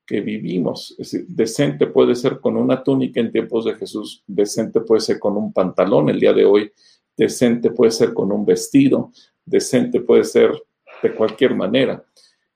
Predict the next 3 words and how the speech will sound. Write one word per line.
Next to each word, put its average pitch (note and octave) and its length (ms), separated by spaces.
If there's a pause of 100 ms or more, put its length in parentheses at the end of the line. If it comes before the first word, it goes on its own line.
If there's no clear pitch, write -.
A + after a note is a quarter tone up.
Entonces, - 580 (840)
lo G#2+ 160
importante B2+ 1040